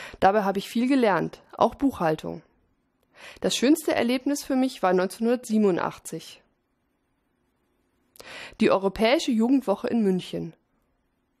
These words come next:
Parallel fanden die europäischen Leichtathletikmeisterschaften statt.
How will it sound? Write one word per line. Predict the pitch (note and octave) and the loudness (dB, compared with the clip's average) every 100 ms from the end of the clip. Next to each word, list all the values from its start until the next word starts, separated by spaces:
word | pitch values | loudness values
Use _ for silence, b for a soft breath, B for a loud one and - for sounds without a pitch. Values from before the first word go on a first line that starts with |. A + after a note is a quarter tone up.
| _ _ _ _ _ _ _ _ B B B - | _ _ _ _ _ _ _ _ B B B -2
Parallel | G3+ G3 F3+ B3+ | 4 4 4 2
fanden | E4+ C4+ C#4+ B3+ | 0 -2 -2 -2
die | A3 | -2
europäischen | F#3+ G3 - A3 B3+ - | -2 -2 -2 -2 -2 -2
Leichtathletikmeisterschaften | A#3+ B3+ - - G#3+ G#3 G3+ G3 F3 E3+ F#3 - F3 - E3+ | 0 0 0 -4 -2 -2 -2 -2 -2 -2 -4 -6 -6 -8 -10
statt. | - D#3+ - | -6 -8 -8